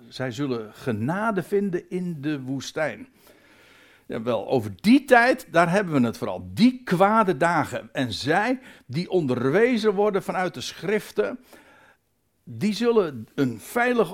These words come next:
eh, eh, heenkomen, onderkomen hebben daar in de woestijn. Ja, gedu-,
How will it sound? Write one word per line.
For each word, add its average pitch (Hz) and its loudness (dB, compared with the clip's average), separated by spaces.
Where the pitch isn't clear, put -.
eh, 120 -8
eh, 107 -12
heenkomen, 202 0
onderkomen 185 0
hebben 139 -2
daar 131 2
in 123 -2
de 107 -4
woestijn. 107 -8
Ja, 131 -4
gedu-, 156 -4